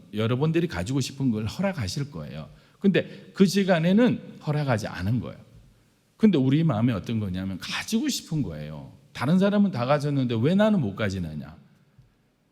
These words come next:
그러면 하나님의 말씀을 어겨야 되고 우리가 죄를 지을 수밖에 없잖아요. 죄를 지으면서까지도 그것을 가지려고 하는 마음이 탐욕인 거죠.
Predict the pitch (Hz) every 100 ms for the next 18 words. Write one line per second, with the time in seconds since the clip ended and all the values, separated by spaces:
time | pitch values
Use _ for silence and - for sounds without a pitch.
0 | _ - 190 185 196 196 190 190 151 104
1 | 104 113 151 143 - 135 180 175 170 156
2 | 151 147 127 143 139 139 117 143 180 -
3 | 208 262 247 202 139 117 95 85 - 80
4 | 73 71 - - 143 170 196 196 196 202
5 | 196 185 180 170 - 165 156 151 208 113
6 | - - - - - 127 131 143 139 -
7 | - - - - 98 131 131 113 98 104
8 | 95 92 123 104 78 80 95 147 147 -
9 | 110 127 80 76 - -